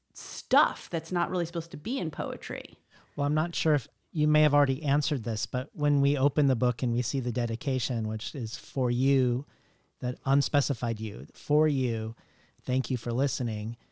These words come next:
Speaker 2: And then later in the book, you, you write a variety of things on the board for your students to consider. And one of them is, who are you writing for? Uh, and I know the "for you, thank you for listening" both seems to have a double, it seems like you're re-, you're talking to your readership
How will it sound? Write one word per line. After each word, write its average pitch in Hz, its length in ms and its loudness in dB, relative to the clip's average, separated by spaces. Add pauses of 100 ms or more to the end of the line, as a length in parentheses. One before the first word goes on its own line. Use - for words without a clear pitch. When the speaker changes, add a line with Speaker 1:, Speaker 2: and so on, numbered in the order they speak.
(280)
Speaker 2:
And 135 140 0
then 131 140 0
later 143 340 2
in 131 140 2
the 123 80 0
book, 117 320 -4
you, 120 280 -4
you 123 180 -2
write 123 280 -4 (260)
a 135 80 -4
variety 123 380 0
of 117 80 -2
things 127 240 0
on 120 140 0
the 113 100 0
board 120 360 -2
for - 120 -8
your 110 160 -6
students 120 460 -2
to 117 120 -6
consider. 120 400 -8
And 135 260 -4
one 139 140 0
of 135 80 0
them 123 160 0
is, 117 260 -4 (800)
who 175 160 2
are 156 60 4
you 127 200 2
writing 117 360 2
for? - 400 -12 (720)
Uh, 135 180 0
and 151 120 2
I 143 60 2
know 160 160 6
the 147 100 4
"for 151 280 4
you, 135 320 4
thank 127 220 2
you 123 60 2
for 127 140 -2
listening" 123 480 0 (200)
both 139 320 0
seems 139 260 2
to 135 40 2
have 123 100 2
a 113 80 -2
double, 120 500 0 (220)
it - 80 -20
seems 170 180 2
like - 180 2
you're 135 140 0
re-, 131 220 -2
you're 127 440 -2 (140)
talking 135 360 -2
to - 120 -4
your 117 120 -2
readership 127 500 0